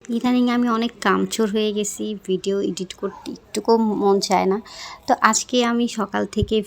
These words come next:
ভিডিওটা শুরু করছি। আমি সকালে নাস্তা বানাচ্ছিলাম, আর এইটা হচ্ছে আমার রাতে যে বেঁচে যাওয়া ভাত ছিল, সেই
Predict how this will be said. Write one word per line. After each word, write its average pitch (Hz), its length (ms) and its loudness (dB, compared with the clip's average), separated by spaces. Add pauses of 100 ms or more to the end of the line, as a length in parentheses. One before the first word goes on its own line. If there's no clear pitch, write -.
(340)
ভিডিওটা 196 420 -2 (100)
শুরু 190 260 -2
করছি। 190 320 -4 (680)
আমি 226 220 2
সকালে 214 240 0 (120)
নাস্তা 175 300 -4
বানাচ্ছিলাম, 196 580 0
আর 165 140 -4
এইটা 185 260 -4
হচ্ছে 185 300 -6
আমার 185 300 0
রাতে 175 200 -6 (120)
যে 220 60 -2 (100)
বেঁচে 180 320 0
যাওয়া 190 160 0 (120)
ভাত 185 160 0 (100)
ছিল, 185 180 0 (160)
সেই 170 160 -6